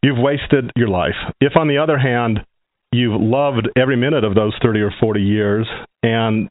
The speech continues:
just missed the opportunity to also become wealthy, uh, I think that's the, I think that's the better course. What, what I believe for my children, um, is that, that by being conservative, by being intelligent in their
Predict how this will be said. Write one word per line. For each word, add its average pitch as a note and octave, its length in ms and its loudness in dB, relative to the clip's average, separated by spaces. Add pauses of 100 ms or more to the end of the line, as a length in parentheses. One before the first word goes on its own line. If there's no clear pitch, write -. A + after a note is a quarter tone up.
just - 180 0
missed C3 180 0
the A#2+ 80 4
opportunity A2+ 600 0
to G2+ 120 0
also A2+ 380 0
become G2+ 360 -2
wealthy, G2 500 -2 (540)
uh, G2 180 0
I A2 180 0
think A2 200 0
that's G2+ 240 0
the, F#2+ 180 0 (100)
I G#2 160 0
think F#2+ 160 -2
that's F2+ 180 -2
the F2+ 80 -2
better F2+ 260 -2 (120)
course. E2+ 300 -2
What, A#2 220 0 (520)
what C3+ 100 2
I D#3 120 2
believe E3+ 280 2
for D3+ 80 2
my D3+ 220 0 (140)
children, G2+ 420 0 (340)
um, G#2+ 260 0
is A2 280 0 (140)
that, A#2+ 120 0 (220)
that A#2 540 0 (480)
by B2 100 4
being C3+ 320 2
conservative, G2+ 800 0 (420)
by G#2 120 0
being A#2+ 320 0
intelligent F#2+ 760 0 (540)
in G#2+ 180 0
their G#2 260 -2